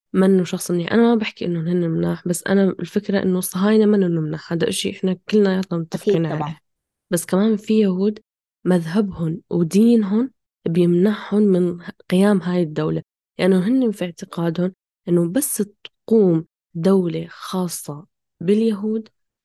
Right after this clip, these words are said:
Speaker 1: هاي معناها نهاية، آه، عرق بني إسرائيل ونهاية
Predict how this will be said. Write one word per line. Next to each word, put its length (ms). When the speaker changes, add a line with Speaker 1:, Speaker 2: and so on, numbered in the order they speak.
Speaker 1:
هاي 220
معناها 760
نهاية، 640
آه، 420
عرق 360
بني 300
إسرائيل 580
ونهاية 680